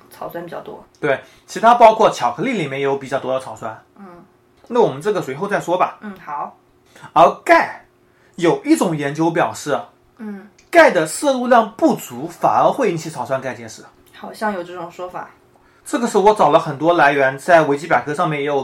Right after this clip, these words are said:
Speaker 2: 各种来源，很多很多的科学研究都表明了这一立场。
Speaker 1: 哎，那为什么草酸钙结石，它应该是草酸和钙吃的越多，它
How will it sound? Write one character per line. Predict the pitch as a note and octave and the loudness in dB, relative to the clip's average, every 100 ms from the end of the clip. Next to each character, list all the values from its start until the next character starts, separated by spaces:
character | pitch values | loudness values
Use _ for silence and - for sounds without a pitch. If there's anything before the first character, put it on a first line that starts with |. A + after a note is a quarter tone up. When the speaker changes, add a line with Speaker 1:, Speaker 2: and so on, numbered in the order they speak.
| - | -6
Speaker 2:
各 | - | -6
种 | D3+ C3 | -6 -2
来 | A#2+ D3+ | 0 0
源， | C#3 C3+ C#3+ - _ _ _ _ _ _ | 0 -2 -4 -16 _ _ _ _ _ _
很 | - E3 D3+ | -2 -2 0
多 | A3+ C#4 | 2 2
很 | - D#3 | 2 0
多 | D#3+ | -2
的 | D#3 | -2
科 | G3 | -4
学 | E3+ D#3+ | -4 -2
研 | D3+ | -2
究 | D#3+ | 0
都 | E3 A3+ B3 | 4 2 2
表 | A3 D3+ | 4 4
明 | B2 B2 | 2 -4
了 | C#3+ | -8
这 | D3 | -6
一 | C#3 | -6
立 | C3+ C3+ | -8 -10
场。 | A#2 - _ _ _ | -14 -20 _ _ _
Speaker 1:
哎， | - G4 | -6 -4
那 | A4+ A4+ | -2 0
为 | A4+ | 0
什 | B3+ | 0
么 | G#3 A3 | -4 -4
草 | - F3+ | -2 -4
酸 | A#3+ C#4+ | -4 -4
钙 | F#4+ D4 | -2 -4
结 | G#3+ F#3+ | -4 -8
石， | G#3 G3+ G#3+ - - | -8 -10 -10 -12 -12
它 | - | -8
应 | C4+ C#4 | -6 -4
该 | C#4+ | -6
是 | D4+ | -6
草 | C4+ - D#3+ | -10 -6 -4
酸 | G#3 A#3+ | -2 -4
和 | G#3 | -4
钙 | G3 A#3+ G#3 | -2 -2 -2
吃 | - B3 | -6 -10
的 | B3+ | -10
越 | C4 A#3+ | -8 -8
多， | G#3+ A3+ A3+ | -6 -6 -6
它 | - A3+ G#3+ | -6 -8 -8